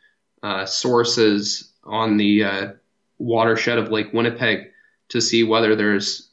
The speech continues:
high levels of phosphorus, or they're doing a lot of, like, uh, chemical testing around the province. It's kind of a, uh, kind of a volunteer type of, uh, type of thing where people are collecting these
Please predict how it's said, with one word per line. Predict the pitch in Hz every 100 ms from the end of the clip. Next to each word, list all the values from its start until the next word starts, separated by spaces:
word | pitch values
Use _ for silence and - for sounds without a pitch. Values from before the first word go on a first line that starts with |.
| -
high | 131 123
levels | 113 110 113 113 110 107
of | 104 98 98 101 - _
phosphorus, | 120 113 113 - 110 107 110 107 104
or | 101 92 - _ _ _ _
they're | 135 135
doing | 139
a | 143
lot | 135 131
of, | 117
like, | 120 110 - _ _ _ _
uh, | 113 104
chemical | 101 131 135 135
testing | 131 131 - 151
around | 135 117
the | 117
province. | 117 117 175 208 - _
It's | 117 117 -
kind | - 131
of | 123
a, | 113 110
uh, | 110 101 98 - _ _
kind | 120
of | 117
a | 110
volunteer | 117 120 120 117 123 120 120
type | 120 113 120
of, | 110 107
uh, | 113 107 101 127
type | - 120 117
of | 117
thing | 135 143
where | 135 117
people | - 117 117
are | 110 - _ -
collecting | 120 110 -
these | 113 104